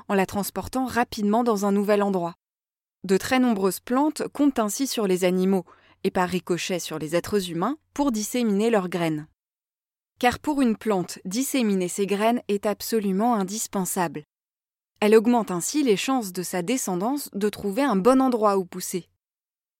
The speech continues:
Pour maximiser leurs chances d'être transportées, certaines plantes ont donc développé un système de fixation sur leurs fruits ou directement sur leurs graines. Elles s'accrochent ainsi facilement sur le premier animal qui passe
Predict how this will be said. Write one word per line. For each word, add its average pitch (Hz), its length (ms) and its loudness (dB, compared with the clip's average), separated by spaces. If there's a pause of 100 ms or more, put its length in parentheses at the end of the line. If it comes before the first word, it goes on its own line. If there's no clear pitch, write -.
(140)
Pour 202 140 0
maximiser 202 580 2
leurs 190 160 2
chances 196 260 -4
d'être 175 280 -2
transportées, 196 640 -4 (260)
certaines 226 460 0
plantes 285 360 -2
ont 226 120 0
donc 254 240 2
développé 220 480 2
un 202 80 -2
système 214 480 -4
de 170 100 -4
fixation - 800 -4
sur 285 300 -4
leurs 196 180 -2
fruits 262 460 -4
ou 226 80 0
directement 220 580 0
sur 240 220 -6
leurs 190 160 -4
graines. 165 380 -4 (920)
Elles 208 160 4
s'accrochent 214 480 -2
ainsi 214 300 -2
facilement 220 560 0
sur 175 240 -4
le 165 100 2
premier 240 400 2
animal 190 440 2
qui - 160 -20
passe 196 420 0